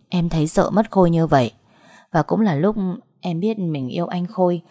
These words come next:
nhiều hơn bản thân em nghĩ. Chỉ tiếc là... Mà thôi, không nói chuyện của em nữa. Thực ra em không xứng đáng với anh Khôi. Nếu không phải chị Hà thì có thể là một người nào đó khác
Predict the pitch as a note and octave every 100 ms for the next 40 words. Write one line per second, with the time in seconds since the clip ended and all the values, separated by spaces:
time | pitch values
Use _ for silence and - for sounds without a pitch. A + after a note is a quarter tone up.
0 | _ _ - E3 E3 C#3+ D3 G#3 F#3+ D3
1 | A#2 E3 E3 E3+ E3+ F3 G#3+ C4 _ _
2 | _ _ _ _ _ - - C3 F#3+ G3
3 | F#3+ D#3+ C#3+ C3+ - _ - - - F3
4 | D3+ - E3+ D#3 - - - - F3 C#3+
5 | D3 - - B2+ D#3 D#3+ D#3 G3+ A#3+ -
6 | - F3 - E3 - E3 D3+ - E3+ F3
7 | D#3 D#3+ D3+ D3 D3+ F#3 F3+ - F3+ E3
8 | D#3 _ _ _ _ E3+ E3 A3 F3 A#2+
9 | E3 D3 D3 C3 A#2+ - - D3+ D3 D#3
10 | G#3 C#3 C3 C3+ C#3+ C#3 C3 B2+ B2 C3+
11 | D3 A#3+ C4+